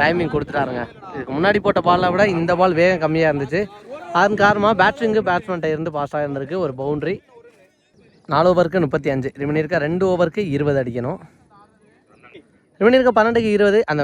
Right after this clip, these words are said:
மேட்ச்க்கான முக்கியமான ஓவர். மேட்ச் ஓவர் போட எங்க பிங்கோ சைக்கிள் இருக்குது. சத்தி ஃபர்ஸ்ட் ஒன். ஃபர்ஸ்ட் பாலே ஒரு ஃபுல் டாஸ். சான்ஸ் ஃபார் கவர்ஸ்ல அடிச்சிருக்காரு. நவீன் பாலுக்கு போயிடுறாரா? புடிச்சிட்டு தள்ளி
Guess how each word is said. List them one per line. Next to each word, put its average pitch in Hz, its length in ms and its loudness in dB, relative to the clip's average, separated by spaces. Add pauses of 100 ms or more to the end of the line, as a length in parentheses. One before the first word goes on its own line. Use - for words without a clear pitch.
மேட்ச்க்கான 160 460 -4
முக்கியமான 170 400 -4
ஓவர். 165 200 -4
மேட்ச் 180 280 -6
ஓவர் 185 160 -4
போட 175 180 -4
எங்க 127 180 -10
பிங்கோ 131 220 -10 (380)
சைக்கிள் 123 240 -12
இருக்குது. 110 280 -14
சத்தி 117 280 -12
ஃபர்ஸ்ட் 120 240 -8
ஒன். 180 100 -6 (720)
ஃபர்ஸ்ட் 147 320 2
பாலே 165 260 4
ஒரு 165 160 0
ஃபுல் 185 260 -6 (120)
டாஸ். 247 320 2
சான்ஸ் 170 200 -2
ஃபார் 214 240 0
கவர்ஸ்ல 170 360 -2
அடிச்சிருக்காரு. 151 400 -4 (100)
நவீன் 156 260 -6
பாலுக்கு 151 280 -4
போயிடுறாரா? 147 360 -2 (2000)
புடிச்சிட்டு 156 500 -4
தள்ளி 135 240 -2